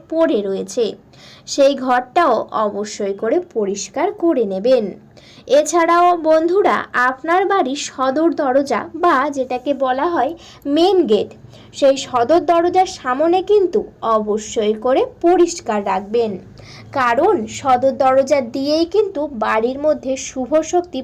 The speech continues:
প্রবেশ করে এবং সেই সদর দরজা যদি নোংরা বা আবর্জনায় ভরে থাকে, তাহলে বাড়ির মধ্যে অশুভ প্রভাব সবসময় থাকবে, যার ফলে বাড়ির বাস্তু দোষ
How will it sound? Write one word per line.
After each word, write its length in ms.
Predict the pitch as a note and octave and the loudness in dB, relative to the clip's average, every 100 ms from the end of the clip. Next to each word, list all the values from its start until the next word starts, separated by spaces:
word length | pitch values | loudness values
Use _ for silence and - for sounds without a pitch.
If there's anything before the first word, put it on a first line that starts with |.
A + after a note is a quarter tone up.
| - | -6
প্রবেশ 420 | C4+ C4 G3 F3+ - | -2 0 0 -6 -8
করে 320 | G3 G#3+ A3+ - - - - - - B3 | -4 2 2 0 -8 -20 -20 -20 -4 -2
এবং 260 | B3+ F#4+ F#4 A3+ | 2 2 2 -4
সেই 240 | - C#4+ | -4 -4
সদর 420 | C#4 - C#4+ E4 E4 | -4 -2 0 2 2
দরজা 400 | E4+ E4 E4+ E4+ | 2 4 4 4
যদি 280 | F4 E4+ B3 | 4 0 -2
নোংরা 520 | B3 C#4 C#4+ C#4 D4+ D#4 D#4+ | -2 2 2 0 -2 -2 -4
বা 120 | D4 C#4+ B3+ | -4 -2 0
আবর্জনায় 760 | C4 C4 C#4+ C#4 D4 C#4+ D4 D#4 - G#3+ | 0 0 -6 -6 -6 -4 -4 -4 -8 -10
ভরে 340 | A3+ A#3 C4 | -6 -2 -2
থাকে, 400 | C4+ F#4 - G#3+ - - - - - | -2 -4 -4 -8 -12 -20 -20 -16 -4
তাহলে 420 | B3+ B3+ C4 B3+ A3 A#3 | 0 0 0 0 0 0
বাড়ির 380 | A#3 B3 D4 D#4 | 0 0 -2 -2
মধ্যে 400 | E4+ E4+ C4 B3 C4 | -2 -2 -4 -6 -4
অশুভ 380 | A3+ F4 - A#3 A3+ A3 | -2 -2 -4 -6 -4 -4
প্রভাব 460 | A#3+ B3 C#4 A#3 - - | -4 -4 -2 -4 -6 -14
সবসময় 640 | - B3 - - E4 G4+ - | -6 -6 -6 -6 -4 -4 -6
থাকবে, 420 | G3 F#3 G3 D#3 - _ - - B3+ | -12 -14 -12 -14 -14 _ -20 -20 -16
যার 300 | A#3+ C4+ C4 B3+ | -2 0 0 -4
ফলে 300 | - C4 D#4 A#4 | -2 0 0 -2
বাড়ির 360 | D#4+ A#3 G#3+ A3 G#3+ | -2 0 0 -2 -2
বাস্তু 400 | G#3 G#3+ - B3+ G#3+ | -4 -4 -8 -8 -2
দোষ 220 | B3+ | 0